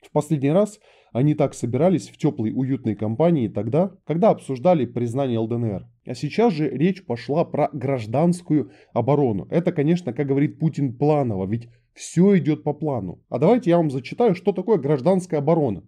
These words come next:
Из слов понятно, но хотелось бы обратить внимание на формулировку того министерства, которое и предложило Путину заняться этим вопросом. «Гражданская оборона», говорится на сайте М Ч С России, основные понятия и задачи.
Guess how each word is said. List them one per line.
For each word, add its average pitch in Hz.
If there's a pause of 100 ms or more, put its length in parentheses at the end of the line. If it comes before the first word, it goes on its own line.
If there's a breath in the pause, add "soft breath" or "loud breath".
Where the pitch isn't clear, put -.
(180)
Из 160
слов 226
понятно, 196 (260 soft breath)
но 175
хотелось 196
бы 202 (100)
обратить 190
внимание 160
на 131
формулировку 160
того 151
министерства, 135 (320 loud breath)
которое 202
и 220
предложило 127
Путину 226
заняться 123
этим 123
вопросом. 117 (380 soft breath)
«Гражданская 156
оборона», 208
говорится 202
на 180
сайте 175
М 156
Ч 156
С 147
России, 143
основные 139
понятия 117 (300 soft breath)
и 113
задачи. 113